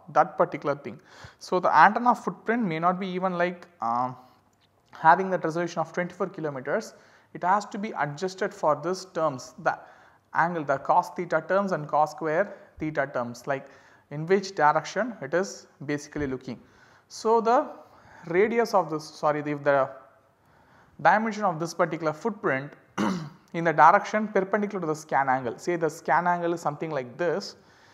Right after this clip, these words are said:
So, in this particular direction, um, the dimension will be lambda H by L cos theta. Parallel to the, uh, cross section like this, the dimension will be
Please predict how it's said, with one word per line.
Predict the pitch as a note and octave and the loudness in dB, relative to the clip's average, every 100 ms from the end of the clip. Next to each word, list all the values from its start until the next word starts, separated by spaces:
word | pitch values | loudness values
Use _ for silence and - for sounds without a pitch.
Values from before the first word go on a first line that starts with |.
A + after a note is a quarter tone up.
| _ _ | _ _
So, | - - A3 B3 F#3+ | -14 -2 2 2 0
in | E3 | -4
this | F#3+ A3+ | -4 -4
particular | - E3+ E3 | -4 -4 -4
direction, | D3 C#3 C3+ - G3+ C#4+ - _ _ _ _ - | -2 -2 -2 -6 -6 -6 -14 _ _ _ _ -4
um, | B2 C3 B2+ C3 - _ _ _ _ - | -2 0 -4 -10 -20 _ _ _ _ -12
the | D3 D3 C#3+ | 0 4 4
dimension | C3+ D3+ F3+ F3+ F3+ E3 | 4 4 2 -4 -6 -6
will | D3+ | -6
be | F#3 C4+ - - _ _ _ | -4 -6 -10 -20 _ _ _
lambda | C#3 D3 E3+ E3+ D#3+ D#3 D3+ - | 2 4 4 0 -2 0 0 -2
H | F3 E3+ D3+ | -6 -6 0
by | D#3 G#3+ | 2 2
L | D#3+ D3+ | -2 -4
cos | D3+ A#2+ - | -2 -4 -4
theta. | B2+ B2 D3+ A#3+ - - _ _ _ _ | -12 0 0 0 -6 -20 _ _ _ _
Parallel | - G#3+ C4+ D#4 C4+ | 12 12 12 10 2
to | G#3+ | 2
the, | F3+ D#3+ D3+ - - | 2 0 -2 -12 -4
uh, | C#3+ C3+ C3 B2 B2+ - - - | 0 2 0 -2 -4 -10 -16 2
cross | D3+ D3 | 4 4
section | C3+ - C3+ | 0 -8 -6
like | B2+ B2+ | -6 -2
this, | E3 F3+ F#3 - - _ - | 2 2 0 -6 -18 _ -4
the | D3 | -2
dimension | C3+ D3+ F3+ F3 F3 | 2 2 2 -6 -6
will | D#3 | -4
be | E3 B3 | -4 -4